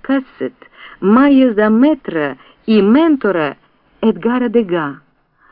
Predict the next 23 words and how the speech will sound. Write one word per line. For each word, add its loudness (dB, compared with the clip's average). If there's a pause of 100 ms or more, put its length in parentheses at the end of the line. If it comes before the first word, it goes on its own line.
довкола -2
якого 0
групуються -4
молоді -4
художники. -6 (840)
Марія 2
помічає, -6
що -4
в -12
Кессет -10
вдало -2
співіснують -2 (260)
ґрунтовний 0
рисунок -2 (300)
і 2 (180)
сміливе, 0
майже -4
зухвале -4
поєднання -2
кольорів. -8 (760)
Яскраві -2
білі -8
плаття, -8